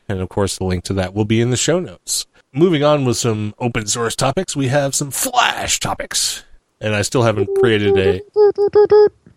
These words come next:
a nice, uh, stinger for that yet, but I'm, I'm gonna get around to it. I really will.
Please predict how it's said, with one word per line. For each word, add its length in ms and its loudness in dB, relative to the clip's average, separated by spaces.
a 200 -2
nice, 380 -2
uh, 400 0
stinger 440 -2
for 160 -2
that 200 -2
yet, 260 -6
but 80 0
I'm, 240 -4
I'm 60 0
gonna 140 0
get 160 2
around 280 0
to 120 -6
it. 80 -8
I 100 -2
really 260 0
will. 280 -6